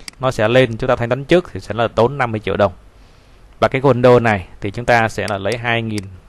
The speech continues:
một trăm sáu mươi sáu, chúng ta sang danh mục khách hàng. Chúng ta tìm đến cái phần là condo.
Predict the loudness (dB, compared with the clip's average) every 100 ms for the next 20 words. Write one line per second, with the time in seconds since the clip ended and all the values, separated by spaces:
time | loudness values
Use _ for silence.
0 | -20 -14 -10 -2 -2 0 -2 -4 -4 -6
1 | -6 -10 -20 -20 -14 -2 -2 2 0 0
2 | -2 -4 -8 -8 -8 -8 -14 _ -20 -20
3 | -20 -20 -20 -20 -20 -20 -20 -20 -20 -20
4 | -20 -20 -20 _ -20 -20 -20 -14 -2 4
5 | 4 4 2 2 0 0 0 -2 0 0
6 | 0 0 -2 -2 -2 2 4 4